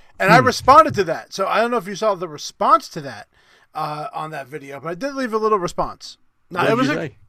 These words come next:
Speaker 1: I was a very, oh, now you have to make me, now I have to look it up, all right? And now, now you gotta, you gotta cover for me now
Speaker 2: Oh,
Speaker 1: as
Speaker 2: well,
Speaker 1: now
Speaker 2: I
Speaker 1: I
Speaker 2: know what,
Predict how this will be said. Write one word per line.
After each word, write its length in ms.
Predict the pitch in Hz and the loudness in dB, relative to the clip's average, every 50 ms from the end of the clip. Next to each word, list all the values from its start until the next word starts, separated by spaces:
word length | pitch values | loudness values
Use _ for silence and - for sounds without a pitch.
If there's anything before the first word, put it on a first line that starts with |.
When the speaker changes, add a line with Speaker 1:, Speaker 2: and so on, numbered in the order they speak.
| _ _ - | _ _ 0
Speaker 1:
I 100 | 170 190 | 2 2
was 120 | 196 196 | 2 2
a 40 | 208 | 0
very, 200 | 190 226 233 220 - - | -2 -2 -2 -4 -4 -6
oh, 80 | - | -6
now 140 | 208 196 220 | -2 0 0
you 120 | 233 226 196 | 0 2 0
have 140 | 196 190 | -2 -2
to 80 | - 185 | -4 -6
make 160 | 170 175 139 143 | -6 -6 -8 -8
me, 140 | 151 143 - - | -16 -18 -18 -12
now 240 | - 160 160 180 190 | -8 -4 -2 -2 0
I 60 | 196 | 0
have 220 | 165 170 180 160 _ | -2 -2 -4 -4 _
to 60 | 196 | -8
look 220 | 190 180 170 - | -6 -6 -6 -6
it 60 | 190 180 | -6 -8
up, 240 | 139 - - - | -8 -10 -14 -18
all 80 | 110 101 | -18 -16
right? 260 | 101 110 120 135 135 | -14 -14 -14 -14 -14
And 120 | - 143 143 | -14 -14 -12
now, 120 | 143 143 | -10 -10
now 140 | 143 143 143 | -8 -8 -6
you 140 | 160 165 156 | -6 -6 -4
gotta, 260 | 165 160 156 151 - - - - - - | -4 -4 -4 -4 -8 -12 -20 -20 -20 -8
you 80 | - 151 | -4 0
gotta 180 | 160 170 160 - | 2 2 2 2
cover 360 | - - 262 262 226 214 165 | 4 6 6 6 6 4 -4
for 220 | - - 151 143 | -4 -6 -10 -10
me 120 | 123 120 120 | -12 -12 -14
now 380 | 117 120 117 113 117 131 151 - - - - - | -14 -14 -12 -10 -10 -10 -10 -12 -16 -14 -8 -6
Speaker 2:
Oh, 80 | 139 | -4
Speaker 1:
as 180 | 139 139 127 - | -4 -4 -2 0
Speaker 2:
well, 120 | 151 160 | 2 4
Speaker 1:
now 60 | 156 156 | 4 4
Speaker 2:
I 20 | |
Speaker 1:
I 40 | 175 175 | 4 4
Speaker 2:
know 140 | 170 160 147 | 2 2 4
what, 200 | 143 127 - | 4 2 0